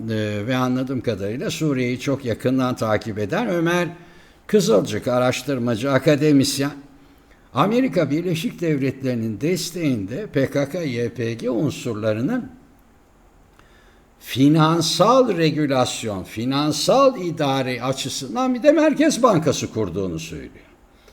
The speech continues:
E şimdi zaten ordunuz var, yönetiminiz var, Merkez Bankanız var. Başka bir şeye ihtiyaç yok. Zaten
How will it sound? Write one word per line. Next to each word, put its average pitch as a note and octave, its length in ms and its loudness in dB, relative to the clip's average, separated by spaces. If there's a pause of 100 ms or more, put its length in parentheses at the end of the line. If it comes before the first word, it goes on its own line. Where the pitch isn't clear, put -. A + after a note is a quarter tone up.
(380)
E - 60 -16
şimdi A#3+ 300 2
zaten B3 480 4
ordunuz G#3 640 2
var, F#3+ 200 2
yönetiminiz F#3+ 840 -2
var, B3 180 0
Merkez C4 520 2
Bankanız A#2 520 0
var. G3+ 180 -2
Başka A3+ 340 -2
bir G#3 40 -6
şeye G3 220 -4
ihtiyaç G3+ 480 -2
yok. A3 200 -8
Zaten D3 440 -2